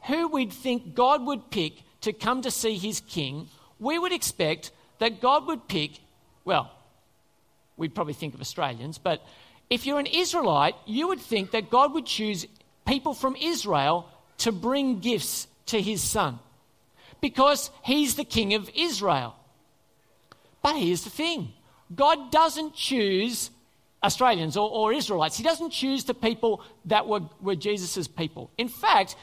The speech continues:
he chooses somebody totally amazing. He chooses someone we wouldn't expect, people from further afield, people from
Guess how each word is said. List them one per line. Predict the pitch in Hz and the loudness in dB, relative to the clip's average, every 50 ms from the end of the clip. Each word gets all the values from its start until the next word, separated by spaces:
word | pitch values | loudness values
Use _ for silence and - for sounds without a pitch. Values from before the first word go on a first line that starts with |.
| - - | -10 -4
he | - 320 349 | -2 -2 -2
chooses | - 349 339 240 226 262 214 | -2 -2 -4 -4 -2 -2 0
somebody | - 240 233 214 220 233 226 226 | 0 2 0 2 0 0 -2 -2
totally | 220 - 220 - 196 196 214 | -2 0 0 0 2 2 2
amazing. | 214 226 233 240 269 330 359 285 - 180 156 - - - _ - - - - - | 2 2 2 2 2 2 2 2 0 -2 -4 -6 -8 -18 _ -20 -20 -20 -12 -6
He | - 269 | -6 -4
chooses | - 311 320 277 294 277 | -2 -2 -2 0 0 0
someone | - - 285 277 277 269 254 | 0 2 4 4 4 4 4
we | 254 240 | 2 0
wouldn't | 233 285 302 320 311 | 0 0 -2 -4 -4
expect, | 285 - - - 311 294 254 - - - - _ - _ - | -6 -6 -2 2 2 2 2 0 -4 -16 -20 _ -20 _ -4
people | - 247 - - 330 | -2 -2 0 0 0
from | 247 - - 254 247 247 254 240 220 214 - - _ _ _ _ - - - | 0 2 4 4 6 6 4 2 -2 -6 -10 -18 _ _ _ _ -16 -6 0
further | 214 226 240 254 247 262 262 262 | 2 2 2 2 2 0 0 0
afield, | 240 - - - 302 311 302 214 151 139 135 - - | -2 -2 -4 -6 -4 -2 0 0 0 -2 -4 -4 -4
people | 220 285 - - 285 | -4 -4 -2 -2 -4
from | - - 233 226 226 214 170 | 0 0 0 0 0 -2 -6